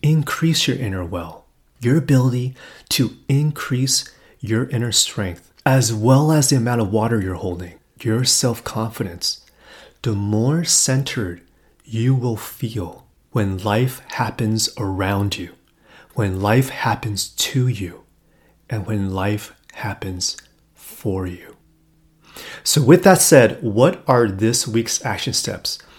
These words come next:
as we kick off two thousand twenty-four? There's three steps I want you to take for this week. The first one is self-love. Practice more self-love.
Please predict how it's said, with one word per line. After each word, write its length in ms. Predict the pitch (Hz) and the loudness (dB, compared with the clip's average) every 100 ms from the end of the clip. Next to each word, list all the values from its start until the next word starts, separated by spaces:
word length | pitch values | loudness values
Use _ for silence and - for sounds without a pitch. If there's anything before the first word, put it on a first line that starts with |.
| - - | -14 -6
as 140 | 101 | -4
we 80 | 107 | -2
kick 280 | 113 135 131 | 0 2 6
off 280 | 117 107 | 6 4
two 140 | - 120 | 0 0
thousand 280 | 104 104 98 | 0 0 -2
twenty-four? 600 | 104 90 - 90 85 - _ _ - - - - - | -2 -4 -6 -10 -12 -16 _ _ -20 -20 -20 -10 -2
There's 240 | 110 - | 0 0
three 280 | - 135 160 | 2 8 8
steps 340 | - 143 135 | 8 2 4
I 40 | 120 | 2
want 200 | 107 104 | 2 2
you 80 | |
to 60 | 101 | 0
take 360 | - 98 - - _ | -2 -4 -6 -20 _
for 180 | 113 | -4
this 300 | 92 101 - | 0 0 -2
week. 280 | 107 85 - _ _ | -4 -10 -12 _ _
The 100 | 120 | -8
first 400 | - - 247 - | -4 2 2 2
one 340 | 170 180 196 - _ _ _ _ _ | 0 -2 -2 -8 _ _ _ _ _
is 140 | - - | -8 -2
self-love. 1700 | - - 117 123 123 - - _ _ _ 117 104 117 101 90 - - _ _ _ _ _ _ - - - - | -2 -2 -4 -6 -8 -12 -20 _ _ _ -10 -8 -6 -8 -12 -18 -20 _ _ _ _ _ _ -20 -20 -20 -18
Practice 560 | - 127 127 180 165 147 | -4 -2 0 2 2 2
more 300 | 131 135 135 | 2 2 2
self-love. 1400 | - - 127 127 127 - _ - 110 113 117 85 - - | 0 0 0 -2 -6 -16 _ -14 -6 -4 -4 -6 -10 -20